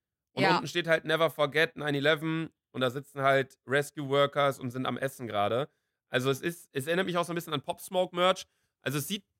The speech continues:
Speaker 1: sehr, sehr geil aus. Ich werd das auch, denk ich, tragen in Deutschland, aber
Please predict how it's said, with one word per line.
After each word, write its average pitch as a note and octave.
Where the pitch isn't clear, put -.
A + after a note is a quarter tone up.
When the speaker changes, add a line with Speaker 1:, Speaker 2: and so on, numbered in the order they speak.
Speaker 1:
sehr, F3+
sehr F#3
geil D3
aus. F#3
Ich D#3
werd D#3+
das D3
auch, B2+
denk D3+
ich, C#3
tragen D#3+
in B2
Deutschland, A2+
aber B2+